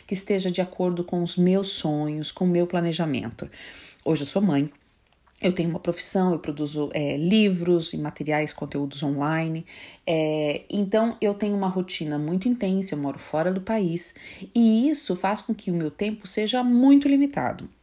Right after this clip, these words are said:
Logo, eu não consigo me dedicar a tudo o que me convidam. Isso vai desde palestras, que eu não consigo atender todos os convites, até projetos que tenham a ver com a minha profissão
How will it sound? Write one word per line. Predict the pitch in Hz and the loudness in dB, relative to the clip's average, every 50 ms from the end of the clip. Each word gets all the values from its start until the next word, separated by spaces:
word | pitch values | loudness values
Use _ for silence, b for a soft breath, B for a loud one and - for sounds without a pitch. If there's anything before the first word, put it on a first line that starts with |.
| - - - | -8 0 0
Logo, | 180 170 185 208 247 262 240 196 160 151 - B B B B B B | 4 6 8 10 10 10 8 6 4 0 -2 B B B B B B
eu | - 214 208 | 2 4 6
não | 208 208 220 247 330 415 | 6 6 6 4 2 0
consigo | - - 359 277 - - - 180 170 165 | 0 0 0 0 0 0 -2 0 0 0
me | 170 190 | 0 -2
dedicar | 202 190 185 175 165 - - - - 180 160 156 202 214 B B B B B B B B | 2 2 2 2 2 -2 -6 -6 -4 -4 -2 -2 -4 -6 B B B B B B B B
a | - 349 | -2 -2
tudo | 392 - - - 208 190 180 170 208 240 - - _ _ _ | -2 -4 -2 0 2 2 2 2 0 -4 -6 -12 _ _ _
o | - - 320 | -6 -6 -2
que | - 403 | 0 2
me | 370 349 | 4 4
convidam. | 302 - 403 392 285 226 190 151 139 - - B B B B B B B | 4 4 2 4 6 6 4 4 2 -4 -6 B B B B B B B
Isso | - 180 180 - | -2 -2 0 0
vai | 165 160 156 151 | 0 0 0 2
desde | 156 196 208 180 156 | 2 2 2 2 0
palestras, | 147 - 208 240 226 165 151 170 - - 294 339 - | -2 0 0 2 2 2 2 0 -2 -2 -4 -6 -4
que | - 170 | -4 -4
eu | |
não | 143 139 | -6 -4
consigo | - - 156 143 - - 147 | -6 -6 -8 -8 -6 -4 -4
atender | 143 151 160 147 139 139 | -4 -2 -4 -4 -6 -6
todos | - 139 139 156 | -6 -8 -8 -8
os | 160 - | -10 -8
convites, | - - 254 262 214 175 196 220 - - - | -6 -4 -2 0 0 0 -2 -2 -4 -2 -2
até | 294 294 370 349 | 0 0 -2 -4
projetos | - - 508 - - 240 208 214 226 226 - 147 - - | 0 0 0 4 6 6 6 6 4 2 -2 -4 -4 -4
que | - - 151 | -4 -6 -6
tenham | - 151 156 151 151 | -6 -4 -4 -4 -6
a | 147 | -4
ver | 143 143 139 | -6 -6 -6
com | - | -6
a | 143 | -6
minha | 143 143 143 | -6 -6 -8
profissão | - - - - - - - - 160 180 196 190 170 151 147 | -8 -10 -10 -6 -6 -4 -2 -2 0 0 0 0 0 -2 -4